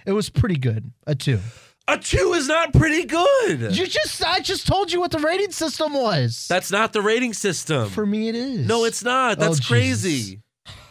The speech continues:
Speaker 2: <sighs> Come on, that's crazy. You don't know how to ratings?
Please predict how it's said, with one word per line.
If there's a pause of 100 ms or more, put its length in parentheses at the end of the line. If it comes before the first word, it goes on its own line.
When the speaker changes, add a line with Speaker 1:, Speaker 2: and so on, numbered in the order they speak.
(920)
Speaker 2:
<sighs> (1900)
Come
on,
that's
crazy.
You
don't
know
how
to
ratings?